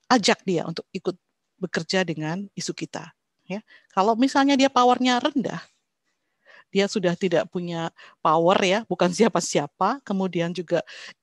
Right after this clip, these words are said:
eh, tidak tertarik, nggak usah diapa-, diapa-apakan, dimonitor saja, ya, minimum effort. Tapi kalau dia tidak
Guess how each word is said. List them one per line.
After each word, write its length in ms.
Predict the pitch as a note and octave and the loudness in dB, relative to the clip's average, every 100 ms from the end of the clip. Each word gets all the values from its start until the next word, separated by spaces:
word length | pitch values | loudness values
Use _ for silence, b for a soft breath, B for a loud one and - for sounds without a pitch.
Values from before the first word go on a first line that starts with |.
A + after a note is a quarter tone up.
| - | -4
eh, 240 | F3 F3 F3 | -2 -2 0
tidak 240 | G3 F3 | -2 0
tertarik, 560 | E3+ E3+ E3 F3 D4 _ _ _ _ _ _ _ - | -2 -4 -4 -2 -4 _ _ _ _ _ _ _ -2
nggak 160 | A#3+ | 0
usah 80 | - | 2
diapa-, 400 | A#3 G#3+ G#3+ G#3+ - - - - | 0 -2 -4 -8 -10 -14 -14 -10
diapa-apakan, 560 | - G3+ G3 G3+ - D3 F3 | -4 -4 -2 -4 -4 -8 -4
dimonitor 560 | G#3+ A#3+ B3+ C4 A#3+ | 0 2 2 0 -2
saja, 320 | B3 G3+ E3 A#2+ | -2 -2 -2 -4
ya, 160 | D#3 A3+ - | -6 -8 -8
minimum 400 | G#3+ A#3 A#3+ A#3+ | -2 0 0 0
effort. 320 | - G#3+ F3+ - _ _ _ B B B B - | -2 -4 -4 -6 _ _ _ B B B B -4
Tapi 240 | A3+ D#4 | -2 0
kalau 240 | B3 B3+ | 2 2
dia 160 | G#3+ A3 | 2 0
tidak 320 | G3+ G#3 G3 | 0 -2 -2